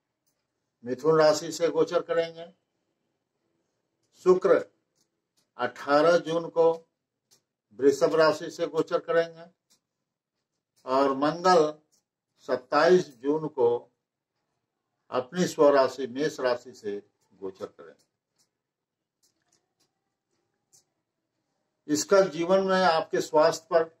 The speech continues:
आपकी शिक्षा पर, आपके प्रेम प्यार पर, आपके व्यवहारिक जीवन पर, आपके भाग्य पर,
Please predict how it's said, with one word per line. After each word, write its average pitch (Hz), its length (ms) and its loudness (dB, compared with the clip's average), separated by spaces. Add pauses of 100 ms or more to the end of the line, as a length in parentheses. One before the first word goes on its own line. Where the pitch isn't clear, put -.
(1000)
आपकी 143 320 -2
शिक्षा 156 440 -2
पर, 151 400 0 (720)
आपके 127 320 -2
प्रेम 151 340 0
प्यार 151 360 2
पर, 151 320 -2 (480)
आपके 127 360 -2
व्यवहारिक 135 640 0
जीवन 147 320 0
पर, 147 440 -6 (240)
आपके 127 360 -4
भाग्य 143 480 -2
पर, 131 440 -6